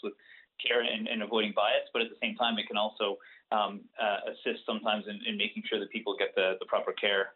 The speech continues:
uh, that they, that they need when they may be a vulnerable population. So that's a good point, Matt. Um, what are some of these socioeconomic factors particularly? Like, how do they impact people in their decision to go forward with cancer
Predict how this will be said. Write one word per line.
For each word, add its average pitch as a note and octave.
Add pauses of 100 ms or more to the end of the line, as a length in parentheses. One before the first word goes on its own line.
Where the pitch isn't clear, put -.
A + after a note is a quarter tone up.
(120)
uh, G2
that G2
they, G2
that G2+
they F#2+
need G2
when F#2
they F2+
may F2+
be F#2
a -
vulnerable F2+
population. E2 (240)
So D#3
that's D#3+
a -
good D3
point, C3+
Matt. B2
Um, B2+ (220)
what F3
are G#3+
some E3+
of C#3+
these B2 (240)
socioeconomic A2+
factors G#2+ (160)
particularly? A2
Like, -
how C#3
do D#3+
they A#2
impact A#2
people A2
in G2
their G2
decision A2
to G2
go F#2+
forward B2+
with G2
cancer F#2+